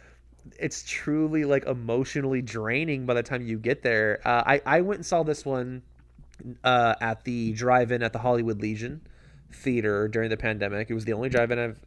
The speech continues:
ever been to. Uh, that's not true, actually. I went and saw, uh, Brea Grant's last film, twelve Hour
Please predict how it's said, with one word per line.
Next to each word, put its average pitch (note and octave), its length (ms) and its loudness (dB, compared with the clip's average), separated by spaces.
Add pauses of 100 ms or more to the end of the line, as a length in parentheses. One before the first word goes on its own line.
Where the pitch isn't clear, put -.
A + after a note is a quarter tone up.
(120)
ever B2 280 0
been A#2 200 -2
to. F#2+ 360 -6
Uh, - 220 -4
that's F3 180 4
not D3 100 -4
true, G2+ 140 -4
actually. G#2+ 260 -4 (380)
I B2 60 2
went B2+ 160 0
and - 60 -10
saw, G#2+ 300 2
uh, G2 220 -4
Brea A2 320 -4
Grant's G2+ 420 -6
last F#2+ 280 -8
film, G2 260 -12
twelve G2+ 240 -6
Hour G2 400 -6